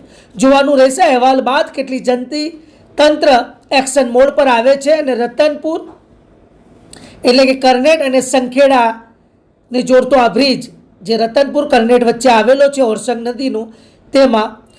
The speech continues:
સરકારી તંત્ર કેટલી જલ્દી એક્શન મોડ પર આવે છે. ભારદારી વાહનોની વાત હોય કે રેતી ખનન કરતા રેતી ખનન માફિયાઓને અટકાવવાની વાત હોય, તંત્ર શું એક્શન લે છે, બીજા અહેવાલમાં જલ્દીથી આપણે મળીશું.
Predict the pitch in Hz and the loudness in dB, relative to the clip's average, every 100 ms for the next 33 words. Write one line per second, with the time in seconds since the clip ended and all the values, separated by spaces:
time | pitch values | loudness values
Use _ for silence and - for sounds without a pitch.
0 | _ - 277 262 302 311 311 302 262 254 | _ -6 -2 0 2 2 0 0 0 0
1 | 247 302 311 349 320 190 285 277 254 247 | -2 -2 -4 -2 -4 0 0 2 -2 -4
2 | 294 - 302 254 226 262 262 254 240 254 | -8 -6 -2 -2 2 0 2 2 2 2
3 | 277 269 269 208 208 220 220 220 220 233 | 0 0 -2 0 -2 -2 -2 -2 -2 -2
4 | 269 262 254 254 262 254 277 277 - - | -2 0 2 2 2 2 2 0 -8 -20
5 | _ 247 240 247 247 294 262 254 285 240 | _ -2 0 0 0 -2 0 2 2 0
6 | 214 - _ _ _ _ - 262 269 247 | -4 -16 _ _ _ _ -4 -2 2 2
7 | 247 254 285 240 254 226 233 226 254 262 | 2 0 -2 -2 -2 -2 -2 0 0 0
8 | 233 233 320 285 220 220 220 220 247 226 | 0 -2 0 2 2 2 2 2 2 0
9 | 202 - - - 269 254 262 247 - 453 | -2 -10 -20 -2 0 2 2 2 0 0
10 | 427 - - 226 262 254 226 220 - - | 0 0 0 2 2 2 -2 -6 -10 -20
11 | - 226 240 220 240 262 208 214 - 214 | -8 0 2 4 2 0 -2 -6 -8 -4
12 | 294 294 233 220 247 254 254 226 226 - | -2 -2 -4 -6 -2 -2 0 -2 -2 -4
13 | - - - - - - 220 226 208 - | -20 -20 -20 -20 -20 -6 0 2 0 -4